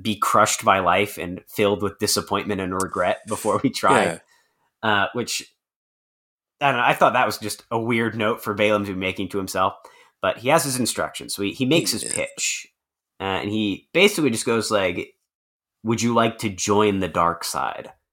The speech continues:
Speaker 1: effectively. Um, did anything really stand out to you from this exchange? 'Cause I do have one,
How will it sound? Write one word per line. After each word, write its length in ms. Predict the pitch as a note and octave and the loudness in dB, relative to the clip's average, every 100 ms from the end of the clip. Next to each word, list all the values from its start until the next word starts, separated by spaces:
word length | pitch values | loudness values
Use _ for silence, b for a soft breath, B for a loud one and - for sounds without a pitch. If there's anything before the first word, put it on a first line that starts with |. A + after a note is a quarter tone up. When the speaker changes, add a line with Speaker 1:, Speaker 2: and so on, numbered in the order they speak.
| _ _ _ - | _ _ _ -6
Speaker 1:
effectively. 880 | G2+ F#2+ E2+ - D2+ C2 G#1 - _ _ _ _ _ _ _ _ - | -2 -2 -4 -6 -10 -8 -8 -10 _ _ _ _ _ _ _ _ 2
Um, 760 | A2+ G#2+ G2+ G2 F#2 F2+ - _ _ _ _ _ _ _ _ | 4 6 4 2 -2 -4 -8 _ _ _ _ _ _ _ _
did 100 | C#3 | 2
anything 260 | G3 G3+ G3+ | 2 4 6
really 200 | F#3 C3+ | 6 6
stand 580 | - - - A2 A2 G2 | 2 -2 2 2 4 4
out 220 | F#2 - | 2 0
to 100 | - | -2
you 80 | G2+ | -2
from 120 | G2+ | -2
this 120 | F#2 | -6
exchange? 500 | F#2+ - G2 F2+ F2+ | -4 -4 -2 -4 -4
'Cause 100 | - | -2
I 40 | G#2 | 0
do 100 | C3+ | 2
have 260 | C#3 G2+ | 2 0
one, 540 | F#2 G2+ G2 F#2+ F2+ | 2 4 4 0 -4